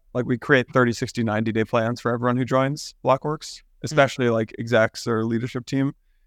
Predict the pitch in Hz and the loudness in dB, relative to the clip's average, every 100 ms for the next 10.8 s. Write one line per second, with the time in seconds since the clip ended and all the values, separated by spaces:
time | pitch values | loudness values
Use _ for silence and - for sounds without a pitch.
0 | _ - 120 117 117 113 110 110 - _ | _ 0 2 4 2 0 -2 -6 -10 _
1 | _ - 156 160 113 117 151 175 117 107 | _ 0 4 4 4 2 4 4 0 -4
2 | 110 - 104 107 113 117 160 _ _ - | -4 -2 -2 -2 0 0 0 _ _ -8
3 | 123 120 123 113 113 123 113 - _ - | -6 0 4 4 4 0 -6 -10 _ -10
4 | 113 117 110 - 127 117 110 113 - 117 | -6 -2 -2 0 0 0 0 -4 -2 0
5 | 117 104 104 117 117 117 120 147 107 117 | 0 2 0 -2 -6 -2 0 0 -2 -8
6 | - - 120 - 120 117 - 120 117 117 | -10 -6 -6 -2 -2 -2 -4 -6 -4 -2
7 | 123 113 113 _ _ _ - 120 113 113 | 0 -2 -6 _ _ _ -2 0 4 6
8 | 107 107 _ _ - 107 107 117 120 117 | 4 2 _ _ -4 -4 -2 -6 -4 -6
9 | 117 _ _ - 123 - 92 - 127 123 | -8 _ _ -10 -6 -6 -6 -2 0 0
10 | - 127 160 139 113 117 120 | 0 2 4 2 2 2 0